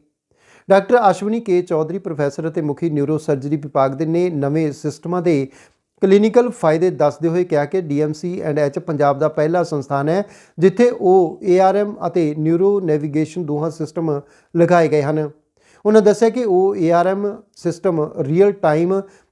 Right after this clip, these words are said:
ਥ੍ਰੀ ਡੀ ਇਮੇਜਿੰਗ ਮੁਹੱਈਆ ਕਰਦਾ ਹੈ, ਜਿਸ ਨਾਲ ਜਟਿਲ ਰੀੜ ਅਤੇ ਦਿਮਾਗ ਦੀ ਸਰਜਰੀ ਵਿੱਚ ਬਹੁਤ ਜ਼ਿਆਦਾ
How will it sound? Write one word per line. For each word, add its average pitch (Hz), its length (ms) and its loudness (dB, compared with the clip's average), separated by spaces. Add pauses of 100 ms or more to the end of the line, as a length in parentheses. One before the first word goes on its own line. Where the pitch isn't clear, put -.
ਥ੍ਰੀ 202 200 2
ਡੀ 240 120 2
ਇਮੇਜਿੰਗ 175 540 0
ਮੁਹੱਈਆ 160 400 0 (160)
ਕਰਦਾ 151 240 0
ਹੈ, 151 240 2 (480)
ਜਿਸ 147 220 -4
ਨਾਲ 156 140 0
ਜਟਿਲ 151 360 0 (160)
ਰੀੜ 165 260 0 (120)
ਅਤੇ 160 200 -2
ਦਿਮਾਗ 143 360 0
ਦੀ 156 120 -6
ਸਰਜਰੀ 151 380 -4
ਵਿੱਚ 160 200 -4
ਬਹੁਤ 151 380 -4
ਜ਼ਿਆਦਾ 147 460 0